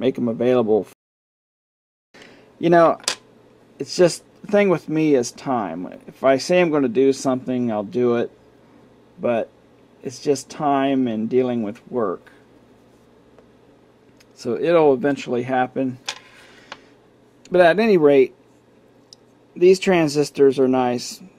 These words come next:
but they're expensive to play around with on a prototype board. They're like three dollars or something like that.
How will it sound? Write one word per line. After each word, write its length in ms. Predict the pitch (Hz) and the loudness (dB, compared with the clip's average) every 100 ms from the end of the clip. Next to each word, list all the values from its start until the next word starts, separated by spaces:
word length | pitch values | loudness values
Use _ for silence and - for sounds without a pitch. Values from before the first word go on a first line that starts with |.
| _ _ | _ _
but 280 | 220 165 139 - _ - | -4 -2 -2 -6 _ -2
they're 180 | 220 185 | 0 0
expensive 800 | - - 175 165 - 151 143 | -2 0 2 2 2 2 0
to 240 | - 143 131 | -2 0 0
play 320 | - 156 143 | 0 2 4
around 500 | 127 131 131 131 127 | 4 2 0 0 -2
with 260 | 123 120 - | -2 -4 -8
on 220 | 92 120 | -6 -6
a 60 | |
prototype 580 | 110 - 120 110 107 87 | -6 -4 -4 -4 -6 -6
board. 400 | 92 104 85 85 - _ _ _ _ _ _ _ - | -6 -6 -4 -6 -10 _ _ _ _ _ _ _ -6
They're 160 | 123 | -2
like 200 | 120 107 - _ _ | 0 -2 -6 _ _
three 240 | - 131 110 | -4 -2 0
dollars 400 | 110 104 104 131 | -2 -2 -4 -8
or 80 | |
something 340 | 117 139 127 - | -10 -10 -8 -8
like 220 | 107 - | -10 -8
that. 400 | 117 113 107 | -6 -4 -6